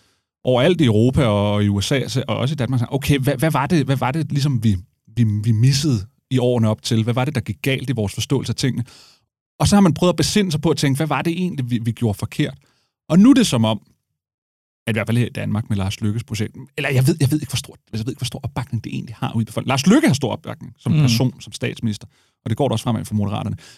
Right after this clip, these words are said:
Speaker 1: Men det er som om, den læring, man skulle have lært af højrepopulismens fremkomst ved Trump, Brexit og så videre, de andre lande i Europa også,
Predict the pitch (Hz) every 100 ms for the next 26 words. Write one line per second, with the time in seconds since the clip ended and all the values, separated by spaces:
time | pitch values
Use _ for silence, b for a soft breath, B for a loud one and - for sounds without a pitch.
0 | B 117 113 156 165 175 117 107 120 170
1 | 117 - 254 185 110 107 - - _ _
2 | - 110 107 120 107 104 98 104 95 -
3 | - 110 101 - 107 - - - _ _
4 | _ 110 101 95 92 - 98 98 - 101
5 | 95 95 98 98 101 98 98 101 98 95
6 | 98 - 107 -